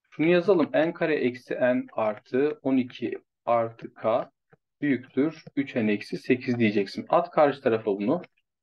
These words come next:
N kare eksi dört n, e, artı yirmi artı k sıfırdan büyük geldi.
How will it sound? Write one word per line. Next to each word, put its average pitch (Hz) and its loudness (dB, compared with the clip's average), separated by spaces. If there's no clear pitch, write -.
N 165 2
kare 143 4
eksi 110 -4
dört 135 4
n, 156 2
e, 113 2
artı 123 -2
yirmi 127 4
artı 113 0
k 92 0
sıfırdan 131 0
büyük 113 -2
geldi. 92 0